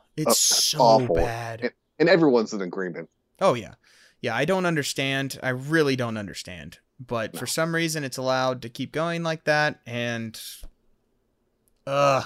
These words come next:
Speaker 1: but look, hopefully it's good. Look, we, we don't want it to be bad. So I
Speaker 2: No.
Speaker 1: don't,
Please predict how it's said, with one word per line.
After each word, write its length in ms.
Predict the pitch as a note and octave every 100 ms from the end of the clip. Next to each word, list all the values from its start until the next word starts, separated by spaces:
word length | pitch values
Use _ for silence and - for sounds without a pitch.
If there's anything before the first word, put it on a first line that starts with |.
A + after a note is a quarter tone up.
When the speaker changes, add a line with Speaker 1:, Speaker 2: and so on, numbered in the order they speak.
| -
Speaker 1:
but 260 | F#3 F#3+ E3+
look, 260 | D#3+ - - - - - _ _
hopefully 680 | - A#3 C4 - B3+ A#3+ A#3+
it's 120 | A#3+
good. 340 | - A3+ C3+ - _ _ _ _
Look, 220 | - F3+ -
we, 140 | F3
we 180 | F3+ G#3
don't 420 | G#3 C4 A#3+ B2+
want 320 | F3+ A#3+ A3+ -
it 100 | -
to 80 | -
be 160 | C#3+ D3
bad. 400 | C3+ B2 E2+ - _ _
So 280 | - D3+ D3+
I 100 | F#3+ -
Speaker 2:
No. 60 | C#3+
Speaker 1:
don't, 260 | F#3+ G#3+